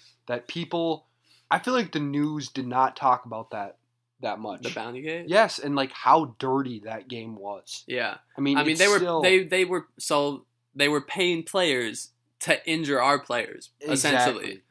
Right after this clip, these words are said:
Speaker 1: Exactly.
Speaker 2: That's fucked up. And,
Speaker 1: Yeah.
Speaker 2: and it was
Speaker 1: And
Speaker 2: a
Speaker 1: Greg
Speaker 2: close-ass game.
Speaker 1: and
Speaker 2: We
Speaker 1: Greg
Speaker 2: still almost won.
Speaker 1: Williams
Speaker 2: Yeah, dirty.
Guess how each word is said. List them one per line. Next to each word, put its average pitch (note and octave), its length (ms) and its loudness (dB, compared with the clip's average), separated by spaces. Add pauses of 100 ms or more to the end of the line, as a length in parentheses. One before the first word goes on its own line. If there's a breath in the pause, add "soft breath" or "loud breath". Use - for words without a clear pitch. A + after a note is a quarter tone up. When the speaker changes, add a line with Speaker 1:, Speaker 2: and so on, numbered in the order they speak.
Speaker 1:
Exactly. A2 540 -10 (280)
Speaker 2:
That's C#3 280 0
fucked D#3 340 0
up. F3+ 400 0
And, E3+ 140 -4
Speaker 1:
Yeah. A2+ 200 -2
Speaker 2:
and F#3 240 -2
it F#3+ 100 4
was E3+ 120 2
Speaker 1:
And A#3+ 100 2
Speaker 2:
a - 20 6
Speaker 1:
Greg G3 120 12
Speaker 2:
close-ass B3 460 6
game. A#3+ 500 -2
Speaker 1:
and D#3 120 0
Speaker 2:
We D3 60 -4
Speaker 1:
Greg D3+ 220 6
Speaker 2:
still D#3 160 0
almost E3+ 260 4
won. D3 120 0
Speaker 1:
Williams B2 340 -8
Speaker 2:
Yeah, A2+ 220 -12 (100)
dirty. A#2+ 460 -10